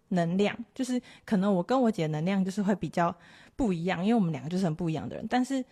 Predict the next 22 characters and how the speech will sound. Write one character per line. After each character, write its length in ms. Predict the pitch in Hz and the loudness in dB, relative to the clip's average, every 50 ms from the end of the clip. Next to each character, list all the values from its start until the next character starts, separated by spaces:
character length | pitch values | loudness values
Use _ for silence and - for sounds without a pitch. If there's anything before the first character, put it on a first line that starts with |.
| - _ _ | -20 _ _
如 160 | - 214 233 | -2 0 0
果 160 | 233 277 262 | 2 4 4
我 180 | 233 190 170 165 | 4 4 2 0
能 340 | 160 160 160 156 160 170 175 - _ _ _ - - - - - - | 0 0 0 0 -2 -2 -4 -8 _ _ _ -20 -20 -20 -20 -14 -6
用 220 | 247 277 285 247 226 | 0 2 2 2 2
不 180 | - 311 277 | 2 0 -2
同 200 | 220 214 208 170 | 0 0 0 0
的 120 | 170 165 165 | 2 0 -2
角 140 | - 190 - 165 | -2 -4 -6 -4
度 160 | - 220 220 214 | -2 0 0 0
去 140 | - - | 0 0
面 200 | 226 233 233 202 | 2 2 4 2
对 160 | 190 202 190 185 | 2 2 0 0
这 100 | 190 185 | 0 0
个 80 | 170 | 0
能 200 | 160 156 147 156 160 | 0 0 0 0 -2
量， 200 | 170 175 - 196 | -2 -2 -4 -6
其 160 | - - 214 | -6 -6 -6
实 120 | - 247 | -2 0
我 140 | 247 214 180 | 0 0 0
可 200 | 175 - 196 170 | -2 -2 -2 -2
以 100 | 165 - | -2 -4